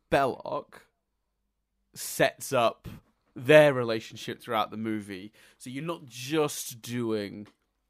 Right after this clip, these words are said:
the establishing the character on a, just a random adventure that doesn't mean anything. You're also doing work to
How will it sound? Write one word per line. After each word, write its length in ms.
the 440
establishing 640
the 60
character 440
on 120
a, 80
just 200
a 60
random 320
adventure 380
that 80
doesn't 200
mean 160
anything. 280
You're 180
also 300
doing 280
work 420
to 160